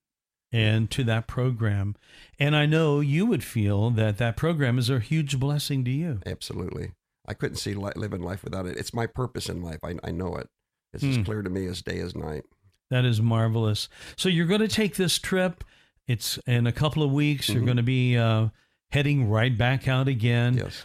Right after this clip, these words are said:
Speaker 1: Where's the one nation, this will be my final question, where's the one nation or one area of the country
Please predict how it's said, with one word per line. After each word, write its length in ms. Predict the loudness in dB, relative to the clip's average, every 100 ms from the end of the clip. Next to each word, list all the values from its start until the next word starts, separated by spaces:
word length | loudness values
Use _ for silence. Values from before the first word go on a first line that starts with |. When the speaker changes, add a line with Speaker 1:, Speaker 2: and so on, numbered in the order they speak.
| -4
Speaker 1:
Where's 240 | 0 0 2
the 120 | 2
one 580 | 2 2 2 4 4 4
nation, 480 | 2 2 0 0
this 160 | 0 0
will 60 | 0
be 60 |
my 140 | 0 0
final 380 | -2 -2 0 -2
question, 560 | 0 0 0 -2 -4 -6 -18 -4
where's 220 | -2 2
the 100 | 2
one 400 | 2 2 2 2
nation 520 | 2 2 0 0 0 0
or 280 | 2 2 2
one 360 | 2 2 2
area 520 | 0 0 2 2 2 0
of 80 | 0
the 60 |
country 520 | -2 -2 -2 -2 -2